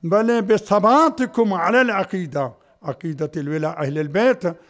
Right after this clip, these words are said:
تدافعون عن عاصمة الشيعة عن نجف الأشرف." يعني تجاهدون جهاد الدفاع عن نجف الأشرف. بلى.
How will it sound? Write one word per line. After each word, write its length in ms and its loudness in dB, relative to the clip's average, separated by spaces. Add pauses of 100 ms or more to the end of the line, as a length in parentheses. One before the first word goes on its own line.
(120)
تدافعون 720 -2
عن 200 -4
عاصمة 640 -2
الشيعة 340 -2
عن 140 -4
نجف 340 -14
الأشرف." 460 -20 (320)
يعني 380 -4
تجاهدون 1120 -6
جهاد 680 -12
الدفاع 840 -8 (360)
عن 260 -6
نجف 340 -18
الأشرف. 500 -20 (880)
بلى. 580 -20